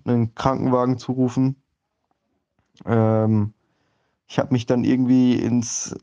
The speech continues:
nächstbeste Hotel gerettet. Das, das ging dann irgendwie mit Hilfe noch. Ähm, ja, und dann, äh, war, wurd's aber über die Nacht nicht besser und wir sind dann heute Morgen wurde ich ins,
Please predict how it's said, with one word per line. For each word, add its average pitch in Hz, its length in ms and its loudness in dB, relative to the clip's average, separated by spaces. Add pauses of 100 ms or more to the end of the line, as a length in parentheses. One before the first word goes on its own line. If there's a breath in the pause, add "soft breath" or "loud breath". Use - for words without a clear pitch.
(160)
nächstbeste 143 840 2
Hotel 131 500 2
gerettet. 127 840 -2
Das, - 340 -4 (100)
das 117 200 -2
ging 127 180 0
dann 120 400 0 (340 soft breath)
irgendwie 127 300 0
mit 123 200 0
Hilfe 131 320 0
noch. 127 300 0 (840)
Ähm, 113 300 -2 (1300)
ja, 156 180 2
und 113 360 -2
dann, 120 360 2
äh, 117 420 0
war, 113 220 0
wurd's 120 240 0
aber 117 220 0
über 113 180 2
die 113 80 2
Nacht 120 340 0
nicht 117 140 -8
besser 120 520 -2
und 110 400 -4
wir 113 200 -6
sind 117 160 -4
dann 117 300 -2 (1400)
heute 135 300 0
Morgen 123 360 2
wurde 120 180 -2
ich - 180 -12
ins, - 480 -8